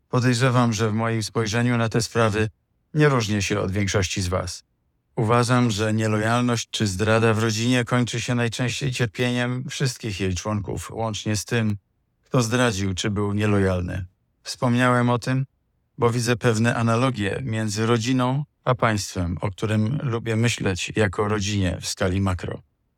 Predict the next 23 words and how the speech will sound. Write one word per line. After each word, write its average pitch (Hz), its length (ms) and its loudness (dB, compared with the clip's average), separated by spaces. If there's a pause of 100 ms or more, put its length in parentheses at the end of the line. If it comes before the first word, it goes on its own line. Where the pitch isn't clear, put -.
(140)
Tyle 135 260 4
tytułem 110 420 -2
wprowadzenia. 92 760 -2 (520)
Głównym 139 420 2
powodem 123 540 0
do 107 180 2
wspomnianych 120 600 -2
przemyśleń 123 580 0
była 117 300 4
decyzja 113 580 0
sędziego 117 580 0
Wojewódzkiego 120 720 2
Sądu 117 340 2
Administracyjnego 113 960 0
w 113 40 -4
Warszawie 110 540 2 (500)
nakazująca 123 800 2
wstrzymanie 127 720 2
wydobycia 113 580 2
węgla 101 340 0
w 90 80 -2
kopalni 95 440 0
Turów. 87 400 -2